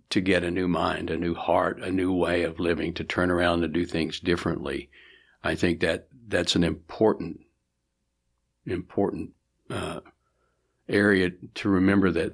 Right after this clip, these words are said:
that Luther was talking about that, not just going through the rites, but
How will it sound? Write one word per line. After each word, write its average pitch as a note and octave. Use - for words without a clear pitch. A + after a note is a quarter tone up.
that F#2+
Luther G#2+
was E2
talking G#2+
about D#2
that, E2+
not F#2+
just F#2
going G2
through F2+
the E2
rites, E2
but G2